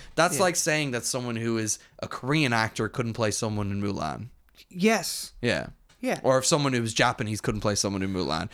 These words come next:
Speaker 2: But
Speaker 1: they would have to be
Speaker 2: also,
Speaker 1: Chinese actors.
Speaker 2: it's, it's also the same with, like, if you, if you think of Caucasian actors,
Speaker 1: Yeah.
Speaker 2: like, they switch all the time. Sure,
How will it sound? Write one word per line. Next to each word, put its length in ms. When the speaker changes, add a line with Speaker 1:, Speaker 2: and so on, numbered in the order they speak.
Speaker 2:
But 80
Speaker 1:
they 60
would 80
have 160
to 80
be 80
Speaker 2:
also, 140
Speaker 1:
Chinese 320
actors. 540
Speaker 2:
it's, 240
it's 220
also 320
the 80
same 460
with, 340
like, 200
if 120
you, 220
if 140
you 60
think 240
of 140
Caucasian 640
actors, 520
Speaker 1:
Yeah. 260
Speaker 2:
like, 220
they 100
switch 720
all 300
the 80
time. 260
Sure, 520